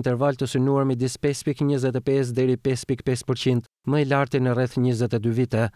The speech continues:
Norma rregullon atë që bankat i ngarkojnë njëra tjetrës për huadhënien një ditore,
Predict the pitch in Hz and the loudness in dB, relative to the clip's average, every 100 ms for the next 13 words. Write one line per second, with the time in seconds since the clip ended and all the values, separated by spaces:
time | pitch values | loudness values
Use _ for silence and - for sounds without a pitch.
0 | _ - 120 139 147 143 143 135 143 143 | _ -4 0 2 2 2 0 0 0 0
1 | 139 143 143 113 127 139 139 139 131 127 | 0 -2 -2 -2 0 0 -2 0 0 0
2 | 139 131 131 131 131 139 135 127 - 123 | 0 0 2 0 0 -2 0 -4 -2 2
3 | 127 127 117 127 127 123 117 123 143 127 | 4 2 2 2 2 2 0 0 2 2